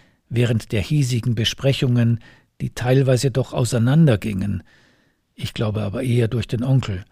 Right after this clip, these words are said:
wie konservativ er in seiner Freisinnigkeit ist,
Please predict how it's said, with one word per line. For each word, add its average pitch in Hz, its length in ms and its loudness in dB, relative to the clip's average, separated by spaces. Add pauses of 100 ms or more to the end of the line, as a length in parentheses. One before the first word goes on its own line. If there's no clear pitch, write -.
(500)
wie 107 120 -6
konservativ 110 840 -2
er 107 120 -8
in 98 120 -8
seiner 104 260 -4
Freisinnigkeit 101 960 -6
ist, - 380 -12